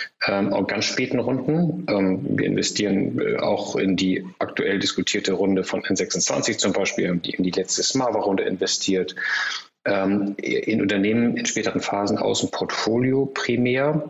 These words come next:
Das wird aufgeweitet jetzt auch auf außerhalb des Portfolios, aber eben zunächst nur im Portfolio. Da sind wir auch bei, bei Fonds Nummer vier inzwischen. Also es ist gar nicht so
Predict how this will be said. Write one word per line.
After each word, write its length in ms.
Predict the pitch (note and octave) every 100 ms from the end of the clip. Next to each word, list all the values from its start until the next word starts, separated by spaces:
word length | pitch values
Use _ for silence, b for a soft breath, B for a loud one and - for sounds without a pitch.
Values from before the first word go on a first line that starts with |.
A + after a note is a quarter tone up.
| -
Das 300 | - - G2+
wird 160 | G#2 -
aufgeweitet 680 | A2+ A2 - A2+ A#2 A#2 G#2+
jetzt 280 | A#2+ - -
auch 260 | F#2+ - B B B B B
auf 420 | - G2+ - - -
außerhalb 500 | A2 A2 B2 B2+ A#2+
des 180 | A#2+ -
Portfolios, 800 | B2 A#2+ - B2+ C3 C#3+ - - _ _ _ _ - -
aber 220 | A#2+ G2+
eben 140 | G2+ G2+
zunächst 380 | G2+ G2+ G2
nur 120 | G#2 G2
im 100 | A2
Portfolio. 460 | A#2 - - A2
Da 60 | G2
sind 140 | A2+
wir 80 | G2+
auch 80 | G2
bei, 120 | G2+
bei 260 | G2+ F#2 F#2+
Fonds 300 | - A#2 G#2
Nummer 220 | F#2+ F2+
vier 340 | F2+ - A#2+
inzwischen. 540 | B2 B2 - B2 - C#3
Also 160 | G#2+
es 80 | G#2
ist 100 | F#2+
gar 160 | G2 G2
nicht 160 | G2
so 380 | - G2+ G2 F#2